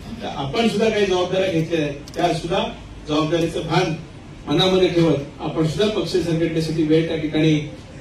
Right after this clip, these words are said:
दिला पाहिजे. एवढीच अपेक्षा मी माझ्या कार्यकर्त्यांकडनं, नेते मंडळींकडनं या ठिकाणी करतो.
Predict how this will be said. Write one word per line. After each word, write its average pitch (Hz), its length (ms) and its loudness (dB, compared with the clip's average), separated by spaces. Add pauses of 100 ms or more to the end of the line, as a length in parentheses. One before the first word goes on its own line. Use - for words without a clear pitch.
(180)
दिला 165 220 6
पाहिजे. 143 540 0 (340)
एवढीच 175 280 4
अपेक्षा 165 380 0
मी 165 100 2
माझ्या 160 380 2 (280)
कार्यकर्त्यांकडनं, 151 840 0
नेते 151 220 0
मंडळींकडनं 151 600 2
या 143 160 2
ठिकाणी 147 300 2 (520)
करतो. 143 380 0